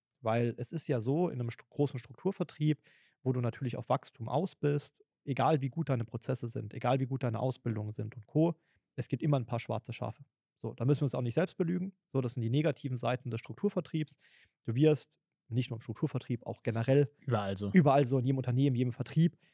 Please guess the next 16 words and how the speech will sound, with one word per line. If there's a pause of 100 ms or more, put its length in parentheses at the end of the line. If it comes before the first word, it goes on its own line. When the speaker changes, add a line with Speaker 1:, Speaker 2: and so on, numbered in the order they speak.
(120)
Speaker 2:
Aber
im
Speaker 1:
Hast
du
Speaker 2:
Strukturvertrieb
kriegst
du
sie
schwerer
wieder
raus,
behaupte
ich
jetzt
einfach
mal.